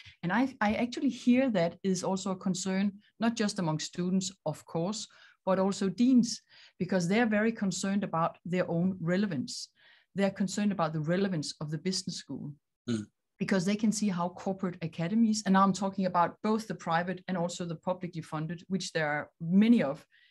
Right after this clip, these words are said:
Speaker 1: have, and in some countries, for example, Thailand, where I just was, the public universities have a lot higher prestige than the public ones. Oh, I'm sorry, than the private ones.
Speaker 2: Okay.
Speaker 1: So, so, so, and in Denmark, for example, I'm a Danish citizen,
Speaker 2: Mm.
Speaker 1: uh, you're not allowed to have private universities at all.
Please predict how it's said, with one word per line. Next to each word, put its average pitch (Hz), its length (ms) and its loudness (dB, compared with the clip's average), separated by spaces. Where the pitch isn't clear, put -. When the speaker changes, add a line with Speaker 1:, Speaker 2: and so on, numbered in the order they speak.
Speaker 1:
have, 160 220 -2
and 170 240 -2
in 190 100 0
some 190 220 -2
countries, 180 400 -6
for - 160 -8
example, 175 440 -8
Thailand, 202 360 -2
where 175 80 -2
I 156 40 -2
just 165 240 -8
was, 196 220 -4
the 185 100 0
public 214 400 -2
universities 160 500 -4
have 170 160 -2
a 160 80 -2
lot 202 160 2
higher 175 300 2
prestige 190 540 -6
than 165 100 -4
the 156 80 -4
public 180 380 -6
ones. - 400 -10
Oh, 190 40 6
I'm 185 120 6
sorry, 170 260 2
than 165 160 0
the 156 60 -6
private 175 360 -4
ones. 139 360 -10
Speaker 2:
Okay. 113 280 2
Speaker 1:
So, - 100 -4
so, 170 300 -4
so, 165 280 -6
and 175 120 -2
in 175 100 0
Denmark, 190 400 2
for 196 100 -4
example, 170 520 -6
I'm 165 180 2
a 151 60 0
Danish 165 340 0
citizen, 190 420 -4
Speaker 2:
Mm. 110 80 -2
Speaker 1:
uh, 165 480 0
you're 185 160 4
not 185 160 2
allowed 170 260 4
to 170 80 -6
have 165 180 -2
private 156 420 -4
universities 151 680 -8
at 135 80 -10
all. 143 280 -8